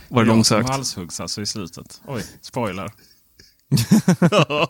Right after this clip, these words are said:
Speaker 1: spoiler alert. Äh, men vad gör vi idag, pojkar?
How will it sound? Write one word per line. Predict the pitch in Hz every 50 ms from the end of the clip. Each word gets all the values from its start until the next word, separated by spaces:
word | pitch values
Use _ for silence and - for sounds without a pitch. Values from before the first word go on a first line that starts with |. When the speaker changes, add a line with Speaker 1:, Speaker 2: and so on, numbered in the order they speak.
| - 113
Speaker 1:
spoiler | - - - - - 160 160 160 139 139
alert. | 139 131 143 151 135 - - _ - - _ - 139 - - - - 139 - - - - - - - - - - - - - - - 147 - - - - _ _ _ -
Äh, | 165 165
men | 175 196 190
vad | 214 208
gör | 208 208 202
vi | 190 220
idag, | 190 226 247 233 202
pojkar? | 151 123 117 - 120 117 117 117